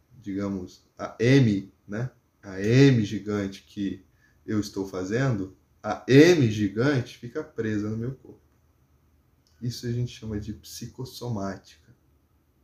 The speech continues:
né? E é muito interessante, porque a gente tem visto aí a cena, algumas cenas, né, do nosso presidente atual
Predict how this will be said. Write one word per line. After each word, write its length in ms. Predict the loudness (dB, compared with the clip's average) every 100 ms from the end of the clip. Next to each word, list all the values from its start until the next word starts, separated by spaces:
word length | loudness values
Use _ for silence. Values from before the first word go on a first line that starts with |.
| _ _ _ _
né? 140 | -18 -18 -20 _ -20 _
E 60 | -6
é 60 |
muito 260 | -4 -4 -6
interessante, 720 | -6 -6 -6 -6 -10 -10 _ _ _ _
porque 140 | _ -4
a 60 |
gente 260 | -2 -2 -4
tem 200 | -4 -4
visto 400 | -2 -6 -6 -6
aí 320 | -2 -2 -2
a 120 | -6
cena, 440 | -10 -10 -8 -8 -8
algumas 380 | -8 -4 -4 -4
cenas, 480 | -6 -4 -4 -4 -6
né, 160 | -6 -6
do 80 |
nosso 320 | -6 -8 -12 -8
presidente 920 | -4 -4 -4 -4 -4 -6 -8 -6 -6
atual 720 | -8 -6 -2 -2 -2 -6